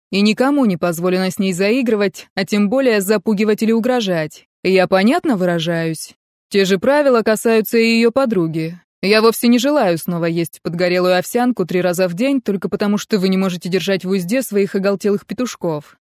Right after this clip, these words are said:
А теперь вам придется обойтись и без Эля, потому что девушка вряд ли снова появится в зале". С этими словами Коннелл спокойно уселся.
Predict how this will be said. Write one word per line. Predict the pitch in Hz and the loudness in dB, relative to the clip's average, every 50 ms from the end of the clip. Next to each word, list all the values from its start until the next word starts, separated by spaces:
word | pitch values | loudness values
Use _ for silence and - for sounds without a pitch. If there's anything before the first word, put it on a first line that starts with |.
| _ | _
А | - 170 175 | -4 -2 -2
теперь | - - 180 156 - 226 262 285 285 277 - _ _ _ _ _ _ | -2 -4 -6 -4 -2 -2 0 0 -2 -4 -8 _ _ _ _ _ _
вам | 185 190 202 226 226 | -6 -2 0 0 0
придется | 214 240 240 214 240 233 220 - 226 226 | 0 0 0 0 0 -2 0 0 0 0
обойтись | 220 226 226 220 - 240 233 - - | 2 0 0 0 0 -2 -4 -2 -2
и | 240 | -4
без | 214 277 277 240 240 | -2 -2 -2 -2 -2
Эля, | 214 180 165 160 156 | -2 0 -2 -2 -4
потому | - 175 165 - 175 175 | -6 -6 -6 -4 -4 -4
что | 170 - - 185 | -6 -4 -4 -4
девушка | 175 170 240 269 240 240 - - - 196 | -2 -2 -2 -2 -2 -4 -6 -4 -6 -4
вряд | 185 208 277 277 233 - | -2 -2 -2 -2 -2 -2
ли | 175 | -4
снова | 170 - - 180 170 170 165 | -6 -4 -6 -6 -4 -4 -4
появится | - 180 175 180 175 170 - - 220 | -2 -2 0 0 0 -2 -4 -4 -4
в | 202 | -4
зале". | 196 185 175 160 151 151 156 156 196 - _ _ _ _ _ _ _ _ _ _ _ _ _ _ _ _ _ _ _ _ _ | -2 -2 -2 -2 -4 -4 -8 -10 -12 -16 _ _ _ _ _ _ _ _ _ _ _ _ _ _ _ _ _ _ _ _ _
С | - - | -10 -6
этими | - 190 - - 185 190 | -6 -4 -4 -4 -4 -4
словами | - - 196 196 208 247 277 277 254 220 | -4 -2 -4 -2 -2 -4 -4 -4 -4 -4
Коннелл | - - 214 208 202 202 196 | -4 -4 -4 -4 -4 -4 -6
спокойно | - - - 196 - 208 202 202 214 226 | -8 -8 -10 -8 -4 -4 -2 -2 -2 -2
уселся. | 240 - - 180 165 156 151 - - 170 170 180 | -4 -6 -6 -8 -8 -8 -10 -10 -12 -14 -14 -16